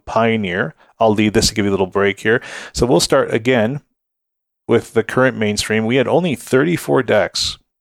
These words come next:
in this deck dump. It's, you know, it's significantly less than Modern, even when Modern is, uh, you know, getting a little bit less attention, maybe as people turn their eye towards Pioneer and start thinking about the upcoming Pro Tour. And so we'll start with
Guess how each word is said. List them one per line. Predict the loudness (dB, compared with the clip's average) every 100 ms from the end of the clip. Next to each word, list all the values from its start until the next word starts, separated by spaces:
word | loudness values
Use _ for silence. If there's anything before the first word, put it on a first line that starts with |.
| _
in | -6 -2
this | -2 -2
deck | 0 -2 0
dump. | -2 -2
It's, | -4 -4 -8 -12 -20 -20 -10
you | -6
know, |
it's | -4 -4
significantly | 0 2 2 2
less | 2 0
than | 0
Modern, | -2 -2 -2 -8 -16 _ -10
even | -4 0 2
when | 2 0
Modern | 2 0 0 -2
is, | -2 -4 -6 -14 -20 -20 _
uh, | 0 2 0
you | -2
know, | -4
getting | 0 0
a | 2
little | 2
bit | 2 2
less | 0
attention, | -2 -2 -4 -2
maybe | -4 -2 -2
as | -4
people | -6 -2 -2
turn | 0 -2 -2
their | 0
eye | 2 2 0
towards | 0 -4 -2
Pioneer | -4 -2 -2 -4
and | -2
start | -2 -2
thinking | -4 -4 -2
about | 0 0
the | 0
upcoming | -4 -4 -10 -6
Pro | -2 -2
Tour. | 0 0 0 -2 -16 -6
And | -4 0
so | 2 2
we'll | 4 2
start | 0 2 2 2
with | 0 2 2 0 -14